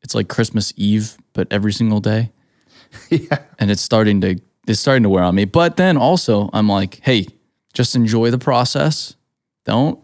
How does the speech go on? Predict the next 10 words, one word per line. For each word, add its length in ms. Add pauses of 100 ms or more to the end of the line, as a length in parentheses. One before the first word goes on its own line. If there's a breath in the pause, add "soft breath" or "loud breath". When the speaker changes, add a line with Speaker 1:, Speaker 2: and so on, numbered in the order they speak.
(120)
Speaker 1:
hurry 380
up 180
too 180
much. 440
Just 340
Speaker 2:
Mm-hmm. 100 (380)
Speaker 1:
savor 600
every 280
single 320
day, 440